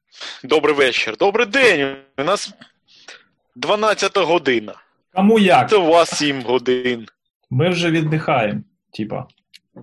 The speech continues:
Speaker 2: Хоча я б не сказав, що ми
Speaker 1: Типа.
Speaker 2: сильно сьогодні напрягались, як, власне, і весь тиждень. Що, ви ще карантините?
Speaker 1: Та-та. У нас тільки що, школи почнуть, мо-, я-, якщо все буде нормально, школи почнуть від-, від-,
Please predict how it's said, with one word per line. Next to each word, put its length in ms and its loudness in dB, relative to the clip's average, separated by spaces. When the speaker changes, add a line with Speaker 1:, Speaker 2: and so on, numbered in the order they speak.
Speaker 2:
Хоча 160 -8
я 120 0
б 80 -6
не 100 0
сказав, 340 -4
що 120 -4
ми 40 -2
Speaker 1:
Типа. 100 -2
Speaker 2:
сильно 260 -4
сьогодні 260 -4
напрягались, 720 -2
як, 240 -4
власне, 300 -2
і 40 -2
весь 220 -4
тиждень. 420 -8
Що, 180 -10
ви 80 -8
ще 140 -8
карантините? 580 -4
Speaker 1:
Та-та. 400 -4
У 40 -10
нас 160 -2
тільки 280 -4
що, 340 -2
школи 540 -6
почнуть, 480 -10
мо-, 260 -8
я-, 180 -2
якщо 280 -2
все 200 -2
буде 260 -4
нормально, 480 -2
школи 260 -8
почнуть 340 -14
від-, 160 -16
від-, 140 -20